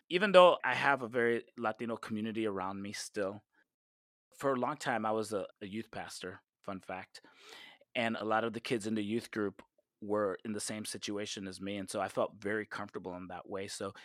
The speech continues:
I don't shy away from Latinos, but I think there are times where I feel like, "Uh-oh, I'm gonna be exposed," and so I may, I may feel very reluctant to engage in, in that way. And so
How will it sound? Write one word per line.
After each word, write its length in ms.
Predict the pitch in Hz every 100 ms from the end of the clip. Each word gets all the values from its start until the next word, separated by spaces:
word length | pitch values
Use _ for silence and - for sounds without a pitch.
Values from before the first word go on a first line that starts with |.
| - - -
I 60 | 151
don't 120 | 196
shy 260 | - 202 190
away 320 | 135 110 117
from 260 | - 135 120
Latinos, 680 | 110 - 107 123 143 - - _ _ _ _ _ _ _ _ 120 110
but 340 | 120 110 110 - -
I 80 | 113
think 260 | - 123
there 140 | 123 117
are 120 | 113
times 320 | - 110 110
where 100 | 104
I 40 | 95
feel 220 | - 101
like, 220 | 95 95 -
"Uh-oh, 340 | 104 90 87 -
I'm 160 | 95
gonna 220 | 101 110 107
be 180 | 98 87
exposed," 960 | - - - - - 98 98 104 98
and 160 | 87 95
so 380 | - 98 92 -
I 140 | 98 101
may, 520 | 95 101 98 98 98 _ _ _ _ _ _ _ -
I 60 | 113
may 180 | 113 113
feel 260 | - 110
very 240 | 101 110 107
reluctant 580 | 101 98 101 - 101 -
to 300 | - 107 101 -
engage 480 | 104 95 95 101 98
in, 140 | 92 90 -
in 120 | 95
that 200 | 92 -
way. 200 | 101 95
And 140 | 90
so 260 | - 110